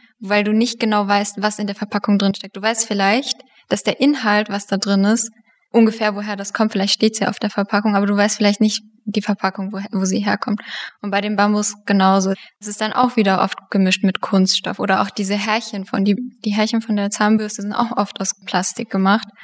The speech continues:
Viele Hersteller achten halt nicht darauf. Das ist dann einfach nur so vorgegeben, als wär's grün, aber ist es dann eben nicht. Deswegen, es ist möglich, es ist nachhaltiger vielleicht, wenn man keine Verpackungen benutzt und sondern wiederverwendbare Beutel, wie Ben am Anfang gesagt hat.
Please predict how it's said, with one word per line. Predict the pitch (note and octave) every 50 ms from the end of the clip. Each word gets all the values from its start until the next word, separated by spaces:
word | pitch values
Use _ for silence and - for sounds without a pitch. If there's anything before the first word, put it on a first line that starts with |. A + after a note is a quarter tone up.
| - -
Viele | - - A3 G#3 A3
Hersteller | A3 G#3+ G#3 A3 - - A3 A3 A3 -
achten | - C4+ - - G#3 G3+
halt | G#3 G#3
nicht | F#3+ F#3+ - -
darauf. | G3 F#3 F#3+ G3
Das | - G#3
ist | G3+ G3+ - -
dann | G#3 G3+
einfach | G#3 A3 G#3 G#3 G#3+
nur | G#3+ G#3+ G#3
so | G3+ G#3
vorgegeben, | - - G#3+ G#3 G#3+ A3+ A3+ G#3+ A3 A3 G#3+ G#3
als | G3+ G3+ -
wär's | - G3 G3 - -
grün, | - - G#3+ A3 A#3 A3+
aber | G#3 G#3+ G#3 -
ist | G#3+ - -
es | G3 - -
dann | - - F#3 F#3 -
eben | G3+ F#3+ F#3+ F#3+ F#3+
nicht. | F#3+ G3 G3 F#3+
Deswegen, | - - - G3 G3 G3 G3+ G3 G3 - - - - - - - _ _ _ _ _ -
es | A#3 G#3
ist | - A#3+ C#4+ - -
möglich, | A#3 A3 G#3 G3+ G3 G3+ - F#3+ F3+ F#3+
es | - G#3+ B3
ist | C4 - - -
nachhaltiger | G#3 G#3 G#3 G#3 G#3 - G#3 F#3+ F#3 F#3 - G#3+ F#3+ F#3+ - G3 G3 F#3+ F#3 F3+
vielleicht, | F#3 - - F#3+ F#3 F3+ F3+ F#3 - -
wenn | G3+ F#3+
man | F#3 F#3+ F#3 F#3 F#3 - - - - - - - _ -
keine | - A3+ G#3+ A3 A3
Verpackungen | - G3 F#3+ - F#3+ F#3 - G3 F#3 F#3 F#3 F#3
benutzt | F#3+ F#3+ F3+ F#3 F#3 F#3 - - -
und | F#3+ F#3+
sondern | F#3 F#3 F#3 G3 G3 G3+
wiederverwendbare | A#3 A#3 A#3 A3+ - G#3+ G3+ G3+ G3 G3 G3+ G3 F#3+ G3 F#3+
Beutel, | F#3+ G3 G3 G3+ - G3+ F#3+
wie | F#3+ F#3+
Ben | F#3+ G3 G3 F#3+
am | F#3+ G3
Anfang | G#3+ G3+ G3+ - G#3+ G3+
gesagt | F#3+ G3 G3+ - G#3 G#3+ - -
hat. | - G#3 A3